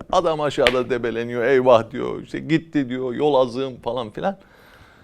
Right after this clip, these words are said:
Arif bir zat varmış. Hadise böyle uzaktan seyrediyor. Bir maymuna bakıyor, bir adama bakıyor filan.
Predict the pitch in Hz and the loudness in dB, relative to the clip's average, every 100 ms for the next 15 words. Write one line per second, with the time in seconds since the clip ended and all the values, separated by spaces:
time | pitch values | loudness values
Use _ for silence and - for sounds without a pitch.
0 | _ _ _ _ _ _ _ _ - 82 | _ _ _ _ _ _ _ _ 2 2
1 | 85 - 69 71 65 62 60 - - 67 | 2 -8 -4 -4 -4 -8 -8 -12 -14 -8
2 | 67 - 73 76 73 73 - 71 65 65 | -8 -8 -8 -8 -8 -10 -10 -10 -8 -8
3 | 78 110 95 87 82 78 76 76 73 - | -8 -10 -12 -12 -10 -10 -10 -8 -10 -10
4 | 65 69 73 71 64 - 65 73 123 | -6 -6 -6 -8 -10 -10 -14 -12 -14